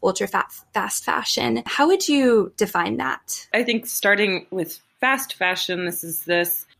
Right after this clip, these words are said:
Speaker 2: trend within the fashion world that starts, you know, like, in the eighties, really picks up speed, like, in the mid to late nineties and, and early two thousands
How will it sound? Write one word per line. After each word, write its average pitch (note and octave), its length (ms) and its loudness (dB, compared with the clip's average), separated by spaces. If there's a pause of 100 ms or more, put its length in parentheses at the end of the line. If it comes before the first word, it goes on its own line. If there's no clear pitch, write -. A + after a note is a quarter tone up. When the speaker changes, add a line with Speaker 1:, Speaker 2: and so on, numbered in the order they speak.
(220)
Speaker 2:
trend A#3 640 4
within G#3+ 440 2
the G3+ 80 0
fashion G#3 400 -2
world F3+ 240 0
that F#3 120 -2
starts, - 800 -2
you A3 160 -6
know, F#3 160 2
like, F3+ 220 0
in C4 200 0
the A3+ 40 2
eighties, G3 340 2
really G3 220 4
picks G3 260 -4
up F3 160 0
speed, D3+ 460 -6
like, C#3+ 160 -8
in E3 180 -6
the D#3+ 480 0
mid E3+ 240 -4
to F3 120 -6
late D#3 260 -2
nineties D#3+ 400 -4
and, D3+ 220 -8
and D#3 160 -6
early D#3 280 -4
two D#3 200 -12
thousands D3 760 -4